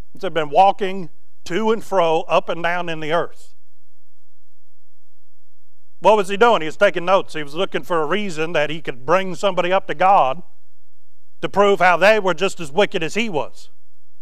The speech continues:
so that they would be condemned to hell with him.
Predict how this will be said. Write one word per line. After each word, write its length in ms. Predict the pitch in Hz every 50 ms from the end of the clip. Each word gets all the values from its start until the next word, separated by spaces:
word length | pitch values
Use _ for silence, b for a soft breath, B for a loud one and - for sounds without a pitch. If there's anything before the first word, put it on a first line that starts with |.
| - - - - - - - - - - - - -
so 120 | - 175 165
that 160 | 170 160 -
they 200 | 185 214 233 226
would 180 | 185 185 180 156
be 120 | 196 190
condemned 680 | - 185 165 143 156 190 233 208 170 151 180 220 202 - - - - - - - - - - - - -
to 120 | - 170 165
hell 320 | 196 233 220 175 180 196
with 200 | 202 214 214 160
him. 100 | 151 107